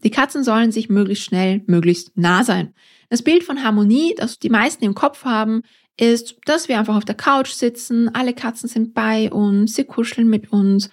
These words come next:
und es ist einfach so ein perfekter Moment. Und ich verstehe dieses Bild, ich hatte es selbst. Als Yui bei mir einzog, wollte ich genau das. Ich mit meiner warmen Kuscheldecke am Sofa und meine beiden Katzen auf und neben mir.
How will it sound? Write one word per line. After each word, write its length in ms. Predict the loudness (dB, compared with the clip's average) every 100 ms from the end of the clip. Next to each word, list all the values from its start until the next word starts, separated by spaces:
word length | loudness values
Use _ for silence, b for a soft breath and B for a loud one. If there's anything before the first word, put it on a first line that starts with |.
| b b 0
und 80 | 2
es 80 |
ist 80 | 2
einfach 240 | 0 -2 -4
so 140 | -4
ein 100 | -4
perfekter 480 | -4 -6 -8 -4 -2
Moment. 460 | -2 0 -2 -6 -12 b b b b
Und 100 | 0
ich 80 | 2
verstehe 380 | 0 0 2 4
dieses 260 | 2 2
Bild, 240 | 2 2 0
ich 140 | -2
hatte 200 | -2 0
es 120 | -2
selbst. 400 | 0 0 -2 -10 -20 b b -2
Als 200 | -2 2
Yui 180 | 2 2
bei 160 | 2
mir 160 | 2 2
einzog, 500 | 0 0 0 -2 0
wollte 300 | -2 0 -4
ich 120 | -6
genau 400 | -2 0 2 0
das. 400 | -2 -6 -8 -14 _ -2
Ich 240 | 0 2
mit 120 | 2 2
meiner 280 | 0 0
warmen 360 | 0 2 0 0
Kuscheldecke 840 | -4 -6 -4 -4 -4 -4 -6 -4
am 160 | -2 -4
Sofa 520 | -2 -2 -2 -4 -2
und 140 | 2
meine 240 | 4 4 2
beiden 340 | 2 -2 -2
Katzen 400 | -6 -8 -8 -6
auf 300 | -2 -2 -2
und 160 | -4 0
neben 280 | 0 2 2
mir. 280 | 0 -2